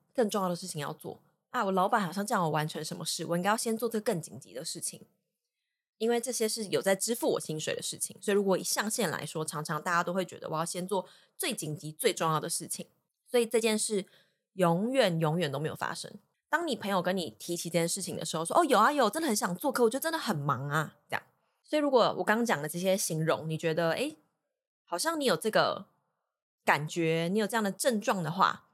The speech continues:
你有点头的话，那就真的可能是你可以用一些新的方式了。那我们需要什么新的方式呢？你需要的是一个系统来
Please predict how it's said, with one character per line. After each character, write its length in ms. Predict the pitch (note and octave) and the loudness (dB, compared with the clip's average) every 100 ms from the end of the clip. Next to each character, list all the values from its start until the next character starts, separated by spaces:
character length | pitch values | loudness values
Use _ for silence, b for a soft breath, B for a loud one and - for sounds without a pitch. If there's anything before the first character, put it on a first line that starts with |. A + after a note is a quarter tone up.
| - | -4
你 100 | F#3+ | 0
有 120 | G3+ | 0
点 260 | - - | 0 0
头 220 | E3 D#3 D3 | 0 0 2
的 80 | |
话， 340 | G3 A3 - - b b b | 4 2 0 -6 b b b
那 200 | C4 B3 | 0 2
就 140 | A#3+ C4 | 2 0
真 120 | A#3+ | 0
的 80 | A3 | 0
可 140 | G#3 | 0
能 140 | D#3 D3 | -4 -4
是 120 | G3+ | -6
你 80 | C#3+ | -6
可 160 | F#3+ | 0
以 180 | E3 - _ | -2 -2 _
用 180 | B3 G#3 | 2 2
一 40 | |
些 180 | G3 F3+ | 2 0
新 260 | - E3 E3 | 0 -2 -4
的 80 | |
方 240 | - - - | -4 -8 -6
式 160 | - | -6
了。 180 | - - - _ _ _ _ _ _ _ - | -6 -14 -18 _ _ _ _ _ _ _ 0
那 80 | C#4 | 2
我 60 | |
们 80 | G#3 | 4
需 100 | - | 4
要 100 | C4 | 4
什 160 | - E3 | 4 -2
么 80 | |
新 200 | D#3 A3+ | -2 0
的 100 | B3+ | 2
方 180 | A3+ G3+ | 2 0
式 160 | A3 G#3+ | -2 0
呢？ 240 | F3 D#3+ - b b b b | 0 -2 -6 b b b b
你 80 | F3+ | -4
需 140 | - | 2
要 100 | D4 | 4
的 140 | C#4+ | 4
是 140 | A#3+ C#4 | 0 -2
一 160 | A3 | -2
个 240 | G3 E3+ - b b | 0 0 0 b b
系 280 | - - D#4+ | -4 -4 -4
统 280 | - - - - | -6 -8 -10 -2
来 340 | F3+ F3 F#3 | 0 2 0